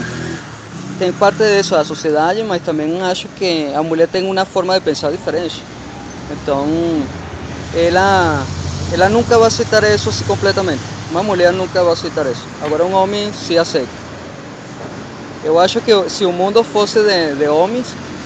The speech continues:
não existiria tabu de peidos, entendeu? As pessoas peidariam no metrô, em, em los restaurantes, em todo canto.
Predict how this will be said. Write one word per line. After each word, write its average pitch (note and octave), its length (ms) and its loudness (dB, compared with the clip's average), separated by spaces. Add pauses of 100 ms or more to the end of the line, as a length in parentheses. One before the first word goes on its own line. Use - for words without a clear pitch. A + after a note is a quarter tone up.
(680)
não E3 120 2
existiria G3 440 2
tabu F#3 320 2
de F#3+ 80 0
peidos, C3 360 -2 (120)
entendeu? D3 220 -6 (1000)
As D3 120 -4
pessoas E3 320 -2
peidariam D3 560 2
no E3 120 0
metrô, D3+ 680 0 (1120)
em, D3 40 -4
em D3+ 40 0
los C#3+ 180 -2
restaurantes, C#3+ 800 -2
em C#3 100 -4 (100)
todo E3 160 0
canto. C3 200 -4